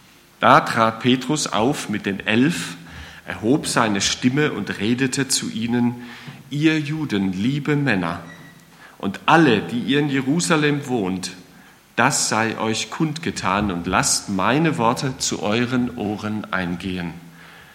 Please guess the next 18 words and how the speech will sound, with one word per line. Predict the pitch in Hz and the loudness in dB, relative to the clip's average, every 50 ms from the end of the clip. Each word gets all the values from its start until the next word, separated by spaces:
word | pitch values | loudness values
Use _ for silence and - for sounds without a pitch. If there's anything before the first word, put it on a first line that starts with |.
| - - _ _ _ _ _ - | -20 -20 _ _ _ _ _ -2
Denn | 117 104 101 95 | 0 0 0 0
diese | - 160 180 185 - - 107 90 82 - | 0 -2 -2 0 0 -2 -2 -4 -6 -8
sind | - - - 92 87 95 90 | -8 -6 -4 -4 -4 -2 0
nicht | 98 131 139 - - - - | 0 0 0 0 -6 -6 -6
betrunken. | 156 147 - - - 131 120 104 - - 92 80 76 - - - - - - - - - - - - - _ _ _ _ _ - | -6 -6 -4 -2 0 0 0 0 -2 -4 -6 -8 -10 -16 -18 -20 -20 -20 -20 -20 -20 -20 -20 -20 -20 -20 _ _ _ _ _ -4
Es | - 131 - - | -2 0 2 2
ist | 127 - - | 2 2 0
doch | 120 90 | 0 0
erst | 98 107 - - - | 0 0 0 0 -4
die | 113 - | -4 -6
dritte | - - 135 - - 107 | -2 -4 -4 -2 -2 -2
Stunde | - - - 160 165 151 131 104 101 92 | -2 0 0 0 0 0 0 0 0 -2
am | - 87 90 - | -2 -4 -6 -6
Tag, | - - 135 127 101 92 - - - - - - | 0 2 2 4 4 2 -2 -6 -14 -16 -12 -6
also | - 95 92 101 | -6 -6 -4 -2
neun | 101 104 104 107 113 120 113 - | -2 0 0 2 2 0 0 -2
Uhr | - 104 98 | -4 -4 -4
morgens. | 92 95 95 104 113 104 101 98 95 - - - | -4 -2 -2 -2 -2 -2 -4 -4 -6 -6 -8 -8